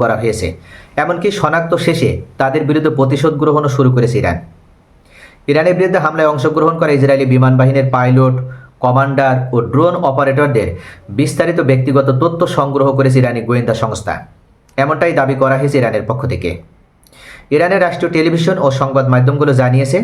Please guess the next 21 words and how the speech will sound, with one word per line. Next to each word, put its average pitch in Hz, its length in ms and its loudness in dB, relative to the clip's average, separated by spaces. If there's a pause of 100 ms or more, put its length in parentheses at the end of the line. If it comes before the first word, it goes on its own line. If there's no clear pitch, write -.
(680)
জুন 170 260 2
মাসে 180 240 0
ইরানের 156 300 0
বিরুদ্ধে 151 280 0
ইসরায়েলের 143 420 2
যে 156 60 2 (180)
অপ-, 131 160 -2 (140)
অপ্ররোচিত 139 500 0 (580)
হামলায় 139 360 0
অংশগ্রহণকারী 160 680 0
বিমান 135 200 2 (100)
বাহিনীর 139 380 0
সদস্যদের 156 440 -2 (100)
পুরো 165 200 2 (120)
প্রোফাইল 139 400 2
এখন 127 200 2
তাদের 110 260 -2
হাতে। 92 180 -4 (720)
প্রতিবেদনে 151 460 2
বলা 151 180 2
হয়েছে, 156 200 2